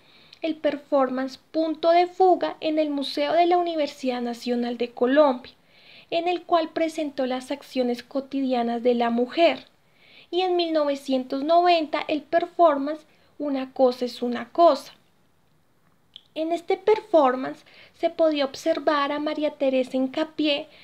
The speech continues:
de camiseta y pantalón cómodo, con sus pies descalzos,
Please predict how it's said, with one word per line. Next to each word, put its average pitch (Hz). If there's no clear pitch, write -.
de 311
camiseta 285
y 311
pantalón 240
cómodo, 285
con 320
sus 320
pies 269
descalzos, 330